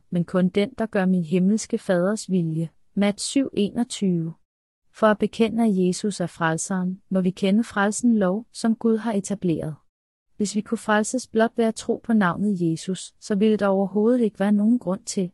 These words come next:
at de hellige skrifter skulle nedfældes om offersystemet i Det Gamle Testamente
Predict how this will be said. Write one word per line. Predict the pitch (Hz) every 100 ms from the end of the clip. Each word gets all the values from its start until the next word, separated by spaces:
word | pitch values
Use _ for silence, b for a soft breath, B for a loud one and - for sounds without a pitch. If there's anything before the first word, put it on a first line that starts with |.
| -
at | 180
de | 190
hellige | 156 180 196
skrifter | 190 - 170 - 202
skulle | 190 - 175
nedfældes | 175 185 - 185 185 185
om | 175
offersystemet | 185 - 226 233 - 214 202 190 202 -
i | 196
Det | 175 175
Gamle | 170 175 220
Testamente | - 220 - 190 180 165 180 214